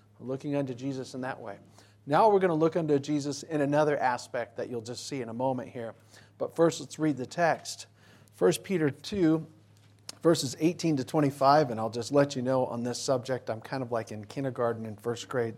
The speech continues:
I'm not highly experienced, but, uh, but I do know it's necessary to, uh, to learn this and practice exactly what's being said. First Peter chapter two, verses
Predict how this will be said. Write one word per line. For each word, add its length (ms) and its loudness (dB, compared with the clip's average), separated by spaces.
I'm 120 -6
not 200 -2
highly 300 -2
experienced, 760 -6
but, 340 8
uh, 300 2
but 180 6
I 80 6
do 220 6
know 220 6
it's 200 -2
necessary 640 -2
to, 340 -4
uh, 320 0
to 280 4
learn 380 6
this 300 0
and 180 -10
practice 460 -2
exactly 480 -2
what's 260 -6
being 220 -12
said. 320 -10
First 260 4
Peter 400 0
chapter 320 4
two, 400 2
verses 400 -6